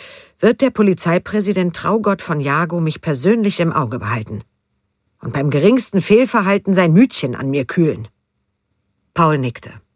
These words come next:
„So ist es, Adolf. Lass mich daher kurz über ein paar Dinge nachdenken.“ Er überlegte eine Weile, während Jandorf sein Cognac-Glas leerte und sich sofort nachschenkte.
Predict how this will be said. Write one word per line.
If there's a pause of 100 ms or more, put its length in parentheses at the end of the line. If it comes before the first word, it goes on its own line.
(360)
„So
ist
es,
Adolf. (240)
Lass
mich
daher
kurz
über
ein
paar
Dinge
nachdenken.“ (840)
Er
überlegte
eine
Weile, (400)
während
Jandorf
sein
Cognac-Glas
leerte (320)
und
sich
sofort
nachschenkte.